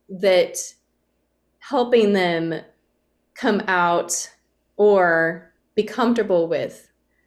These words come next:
what you're presenting to them is so much more important than,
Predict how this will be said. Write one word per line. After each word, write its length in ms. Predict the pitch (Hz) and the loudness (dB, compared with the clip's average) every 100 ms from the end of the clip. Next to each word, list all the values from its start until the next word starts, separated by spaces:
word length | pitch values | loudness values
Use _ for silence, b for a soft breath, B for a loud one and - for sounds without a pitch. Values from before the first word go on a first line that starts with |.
| _ | _
what 260 | - 180 180 | -2 -2 0
you're 120 | 175 | -2
presenting 800 | 170 - 190 175 165 175 175 156 | -2 -4 -4 -2 -2 -4 -6 -10
to 140 | - - | -10 -10
them 340 | - - - | -10 -10 -6
is 460 | - 160 - - - _ _ _ _ _ | -2 -2 -4 -8 -10 _ _ _ _ _
so 280 | - - 233 | -10 -2 2
much 240 | 220 208 214 | 2 2 -2
more 160 | 190 | -2
important 600 | 180 180 180 - 165 160 | -2 -2 -4 -4 -8 -8
than, 500 | 170 156 151 156 175 | -8 -8 -10 -12 -14